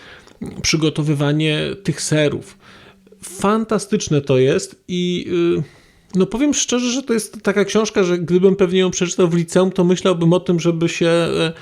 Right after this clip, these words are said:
że, że, żeby coś z tym robić zawodowo, czyli żeby studiować, e,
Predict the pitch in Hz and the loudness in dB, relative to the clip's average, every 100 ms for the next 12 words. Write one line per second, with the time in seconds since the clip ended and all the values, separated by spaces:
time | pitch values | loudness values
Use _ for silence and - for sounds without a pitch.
0 | - - - - 175 180 170 175 175 185 | -18 -20 -12 -4 0 2 2 0 0 0
1 | - 185 175 170 160 170 160 170 165 165 | 0 0 2 2 2 2 4 2 2 0
2 | 175 156 170 160 - 160 185 165 143 - | -2 0 0 0 0 2 2 2 -6 -4
3 | 147 | -4